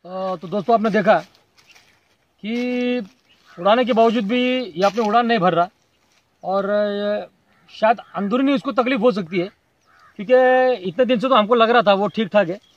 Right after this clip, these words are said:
अभी इसको हम लोगों ने फिर से पिंजरे के अंदर रख दिया, आप देख सकते हो ये। और ये थोड़ा सा क्या होता है, लेट जाता है नीचे और थोड़ी थोड़ी देर के बाद बीच बीच में पंख फड़फड़ाता है और फिर, फिर शांत बैठ जाता है। तो हमको लगा शायद ये उड़ेगा,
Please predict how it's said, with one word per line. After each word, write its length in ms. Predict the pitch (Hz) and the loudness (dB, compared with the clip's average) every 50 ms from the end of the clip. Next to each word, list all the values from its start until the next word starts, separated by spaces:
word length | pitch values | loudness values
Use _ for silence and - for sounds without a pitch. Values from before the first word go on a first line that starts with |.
| _ 151 | _ -12
अभी 140 | 165 190 | -10 -10
इसको 260 | 214 - - 247 214 196 | -10 -8 -4 -4 -2 -2
हम 160 | 180 190 208 | -2 -2 -2
लोगों 200 | 226 208 220 220 | -2 -2 -2 -2
ने 200 | 226 226 226 226 - _ _ _ _ _ _ - | -2 -2 -2 -2 -4 _ _ _ _ _ _ -10
फिर 100 | 208 190 | -10 -8
से 100 | - 240 | -8 -8
पिंजरे 300 | - 220 208 214 220 214 | -8 -8 -6 -6 -6 -4
के 60 | 214 | -4
अंदर 160 | 208 196 208 | -4 -4 -4
रख 120 | 196 196 170 | -4 -4 -4
दिया, 160 | 160 170 170 | -4 -4 -4
आप 60 | 156 | -4
देख 160 | 151 175 - | -4 -8 -12
सकते 240 | - 170 - - 156 | -14 -16 -16 -16 -16
हो 60 | 139 | -16
ये। 100 | 139 165 220 _ _ _ _ _ _ _ _ _ _ _ _ _ _ _ _ - | -16 -16 -18 _ _ _ _ _ _ _ _ _ _ _ _ _ _ _ _ -14
और 120 | - 175 202 | -12 -8 -8
ये 100 | 214 196 | -8 -6
थोड़ा 180 | - 214 226 | -4 -2 -2
सा 140 | 190 226 233 | 0 0 -2
क्या 160 | 180 - 254 | 0 0 2
होता 180 | 240 214 175 220 | 2 2 2 2
है, 60 | 214 | 2
लेट 180 | 208 233 233 180 | 4 2 2 2
जाता 220 | 208 180 156 185 | 0 0 0 0
है 60 | 175 | -2
नीचे 260 | 170 160 135 170 196 - _ _ _ _ _ _ _ _ _ _ _ _ _ _ _ _ _ _ _ _ _ _ _ | -2 -4 -6 -8 -10 -10 _ _ _ _ _ _ _ _ _ _ _ _ _ _ _ _ _ _ _ _ _ _ _
और 140 | - 160 175 | -8 -8 -6
थोड़ी 220 | - - 214 254 254 | -2 0 2 4 4
थोड़ी 160 | 254 262 262 | 4 4 4
देर 120 | 269 262 | 2 2
के 100 | 220 269 | 2 2
बाद 140 | 254 269 233 | 2 2 2
बीच 160 | 202 254 240 | 0 -2 -6
बीच 120 | 226 262 226 | -4 -2 -2
में 100 | 269 202 | 0 0
पंख 220 | - 262 254 - | 0 -2 -2 0
फड़फड़ाता 420 | 220 226 196 240 240 240 214 180 | 0 0 2 2 2 2 2 2
है 100 | 165 170 - _ _ _ _ - | 0 -2 -2 _ _ _ _ -12
और 60 | 170 | -8
फिर, 180 | - - 262 226 | -4 -2 -2 0
फिर 160 | - 247 247 | 0 0 0
शांत 220 | - 226 220 214 | 0 0 -2 0
बैठ 180 | 175 180 175 160 | 0 -2 -4 -2
जाता 180 | 151 147 143 143 | -4 -6 -6 -2
है। 60 | 143 | -2
तो 60 | 170 | -2
हमको 180 | 180 190 220 226 | -2 0 0 0
लगा 140 | 233 233 | 2 2
शायद 180 | 196 220 226 208 | 2 2 2 2
ये 40 | 214 | 2
उड़ेगा, 340 | 208 214 208 170 147 151 | 2 2 0 0 -2 -4